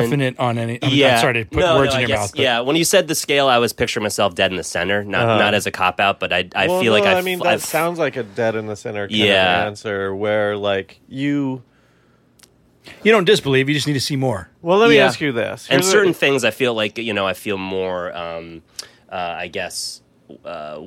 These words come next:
Speaker 2: willing to believe certain topics within it, you know. Um,
Speaker 3: Well, a more, s-, a more sort of, like, uh, zeroed in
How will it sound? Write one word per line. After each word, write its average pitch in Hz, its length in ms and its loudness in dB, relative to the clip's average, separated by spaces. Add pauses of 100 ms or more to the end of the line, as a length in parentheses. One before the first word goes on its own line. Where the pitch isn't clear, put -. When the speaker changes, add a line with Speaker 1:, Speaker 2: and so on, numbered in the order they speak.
(140)
Speaker 2:
willing 117 380 -2
to - 100 -8
believe 90 460 -4
certain 92 360 -8
topics 82 540 -8
within 82 300 -10
it, 80 180 -14
you 90 120 -8
know. 78 360 -10
Um, 62 440 -14 (200)
Speaker 3:
Well, 165 140 4
a 185 60 4
more, 196 160 2
s-, 208 100 -6 (160)
a - 60 -4
more 165 180 -2
sort 170 220 -4
of, 113 120 -4
like, 104 300 -4 (160)
uh, 98 80 -6 (140)
zeroed 107 520 0
in 95 380 -2